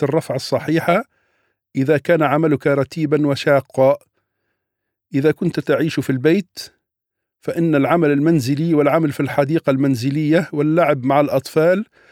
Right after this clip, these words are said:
والتفسح هي أمثلة على النشاطات الجيدة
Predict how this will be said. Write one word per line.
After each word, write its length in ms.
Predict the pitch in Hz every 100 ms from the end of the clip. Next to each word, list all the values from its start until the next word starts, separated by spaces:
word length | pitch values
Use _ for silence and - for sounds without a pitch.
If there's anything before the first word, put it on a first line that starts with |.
| _ -
والتفسح 840 | 151 - 139 - 170 - 175 127
هي 200 | 139 165
أمثلة 640 | 160 165 165 - 139 170 156
على 200 | 139 147
النشاطات 600 | 156 151 - 139 180 170
الجيدة 720 | 151 123 165 143 135 156 185